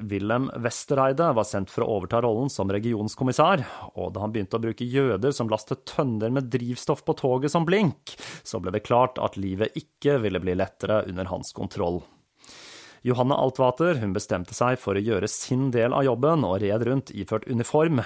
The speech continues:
med pisk og pistol, og hun ble ofte sett sammen med sin sjef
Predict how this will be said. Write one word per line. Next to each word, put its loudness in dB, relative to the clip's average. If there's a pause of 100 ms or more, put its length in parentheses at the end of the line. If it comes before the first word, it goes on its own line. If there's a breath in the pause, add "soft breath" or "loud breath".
med -6
pisk -8
og 0
pistol, 0 (160)
og 0
hun -2
ble -4
ofte -6
sett -4
sammen 0
med 0
sin -2
sjef 2